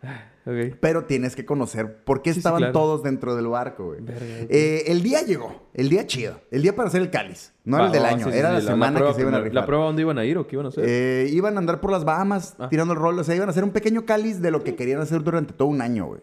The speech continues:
Speaker 1: Sí, sí, claro, claro, claro.
Speaker 2: El, el velero zarpó de Florida el ocho de noviembre del sesenta y uno,
Speaker 1: Ok.
Speaker 2: con dirección a las Bahamas.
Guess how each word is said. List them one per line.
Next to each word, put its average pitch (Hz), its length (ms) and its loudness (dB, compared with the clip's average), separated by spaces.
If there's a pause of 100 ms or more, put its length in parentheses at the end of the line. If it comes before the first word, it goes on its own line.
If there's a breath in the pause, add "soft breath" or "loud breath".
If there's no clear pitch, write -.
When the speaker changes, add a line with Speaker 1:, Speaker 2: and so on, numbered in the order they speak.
Speaker 1:
Sí, 214 160 -4
sí, 185 140 -4
claro, 165 260 0
claro, 123 240 -8
claro. 117 180 -12 (220)
Speaker 2:
El, 156 240 4
el 196 140 6
velero 208 400 4
zarpó 165 440 2
de 185 120 0
Florida 175 580 0 (380 soft breath)
el 147 260 4
ocho 165 300 2
de 202 80 4
noviembre 147 500 2
del 135 160 0
sesenta 117 320 -2
y 190 80 2
uno, 285 240 0 (320)
Speaker 1:
Ok. 107 160 -14
Speaker 2:
con 139 140 2
dirección 117 340 -2
a 101 40 -4
las 104 120 -6
Bahamas. 101 480 -4